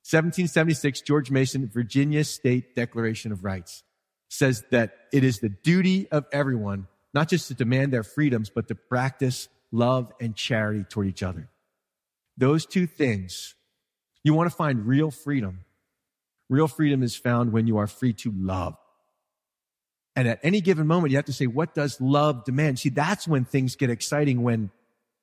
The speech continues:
Christian people, when faith that really trusts God, that really believe that they are accepted. I'm accepted. I got no identity issues. I got nothing to prove. I got no power to try to grab. I am accepted fully. I'm fully loved. I'm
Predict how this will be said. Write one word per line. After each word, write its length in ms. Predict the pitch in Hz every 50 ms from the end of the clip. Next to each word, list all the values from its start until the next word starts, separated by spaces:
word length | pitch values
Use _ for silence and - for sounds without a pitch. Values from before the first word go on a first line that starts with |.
| _ _ _ -
Christian 440 | - - 180 185 - - 214 196
people, 540 | 165 - - 156 127 - - 101 92 92 95 _ _ _ _ _ _ _ _ _ _
when 160 | - 147 139
faith 480 | 127 - - - 202 190 165 131 110 -
that 140 | - 135 120 117
really 260 | 131 185 220 220 233
trusts 320 | 185 - - 220 202 - -
God, 320 | 202 160 143 117 - - - - _ _ _ _ _ _ _ _ _ _ _
that 100 | - 160
really 220 | 156 190 233 233 233
believe 380 | 180 196 202 226 240 226 165
that 140 | 156 143 127 - _ _ _ _ _ _
they 100 | - 185
are 180 | 233 220 190 165
accepted. 580 | 147 - - - - 247 - - - 123 90 - - _ _ _ _ _ _
I'm 160 | - 240 302
accepted. 500 | 302 - - - 233 269 - - 135 - - _ _ _ _ _ -
I 80 | 175
got 160 | - 180 160
no 180 | 170 180 180 170
identity 500 | 160 156 143 170 185 214 240 233 240 240
issues. 260 | 240 - - 247 170
I 40 | 180
got 160 | 147 147 147
nothing 220 | 165 185 185 190 175
to 60 | 156
prove. 440 | 127 - - 208 226 233 240 233 175
I 80 | 175 160
got 220 | 156 160 160 151 - - _
no 160 | - 170 170
power 380 | 147 - - - 185 208 220 220
to 80 | 208 185
try 140 | - 202
to 80 | 165 147
grab. 460 | 135 127 180 208 226 233 226 220 196 - - _ _ _ _ _ _ -
I 140 | 156 160 160
am 160 | 151 147 131 - -
accepted 600 | 131 - - - - 233 240 240 - 247 214 156
fully. 480 | - - - - 262 262 254 254 247 214
I'm 160 | 165 151 143
fully 380 | - - - 262 269 269 262
loved. 380 | 247 233 220 208 196 185 156 - -
I'm 360 | 165 160 156 156 156 156 156